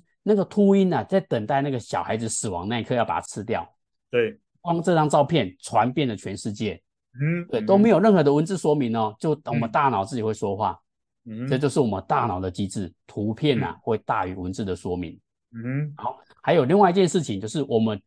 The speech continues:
Speaker 1: 人天生对近距离的东西比较有感。
Speaker 2: 嗯。
Speaker 1: 比如说你隔壁的邻居发生火灾，
Speaker 2: 嗯。
Speaker 1: 哦，跟乌克兰发生战争，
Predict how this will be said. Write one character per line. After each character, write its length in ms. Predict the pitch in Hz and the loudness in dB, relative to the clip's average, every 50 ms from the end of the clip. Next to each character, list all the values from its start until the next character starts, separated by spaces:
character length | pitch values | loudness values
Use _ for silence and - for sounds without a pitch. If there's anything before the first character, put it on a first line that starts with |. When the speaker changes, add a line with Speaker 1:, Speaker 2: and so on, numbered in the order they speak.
| _ _ _ | _ _ _
Speaker 1:
人 360 | - 117 113 117 110 104 110 113 | -4 0 2 2 2 2 0 -2
天 200 | - 156 156 143 | 0 0 0 2
生 160 | 160 151 147 | 0 0 2
对 260 | 180 165 135 120 - _ | 4 2 2 2 -2 _
近 260 | - - 233 175 151 | -4 0 2 2 2
距 200 | 139 135 - 190 | 0 -2 -2 -2
离 120 | 151 123 107 | -2 0 -2
的 60 | 98 | -2
东 160 | 90 117 110 | -2 -4 -4
西 100 | 107 120 | -4 -6
比 60 | 104 | -4
较 80 | 110 110 | -2 -2
有 180 | 101 92 90 95 | 0 0 -2 -2
感。 220 | - 82 76 - _ _ _ _ _ _ _ _ _ _ | -2 -6 -8 -8 _ _ _ _ _ _ _ _ _ _
Speaker 2:
嗯。 260 | 143 135 123 107 - _ | -6 -4 -4 -6 -2 _
Speaker 1:
比 80 | 127 | 2
如 120 | 131 143 147 | 2 2 2
说 320 | 147 180 175 170 - - - _ | 2 2 2 2 2 -2 -12 _
你 120 | _ 131 120 | _ -2 -2
隔 240 | 113 - 139 131 147 | 2 2 2 4 6
壁 200 | 185 220 202 165 | 6 4 4 4
的 200 | 143 135 120 - | 4 0 0 -2
邻 200 | - 113 135 160 | 0 0 0 0
居 200 | 160 - 175 170 | 0 -2 -4 -4
发 180 | 160 - 160 156 | 0 2 2 2
生 120 | 143 - | 2 0
火 160 | 131 123 107 98 | -2 -2 -4 -2
灾， 220 | - 117 101 104 101 _ _ _ _ _ _ _ _ - | -2 -4 -4 -4 -6 _ _ _ _ _ _ _ _ -8
Speaker 2:
嗯。 300 | 139 131 123 113 107 - _ _ _ _ | -6 -4 -4 -6 -8 -14 _ _ _ _
Speaker 1:
哦， 140 | 104 92 85 - | -12 -12 -4 -2
跟 280 | 143 135 143 151 - _ _ | 0 0 0 -2 -6 _ _
乌 140 | 202 208 208 | 2 2 4
克 180 | 202 247 214 | 6 4 4
兰 180 | 151 120 113 107 | 4 4 -4 -2
发 140 | - 147 143 | -2 -4 -2
生 200 | - 151 139 135 | -2 -2 -4 -2
战 200 | - 135 123 123 | -4 -6 -6 -4
争， 260 | 110 117 104 104 | -4 -4 -4 -4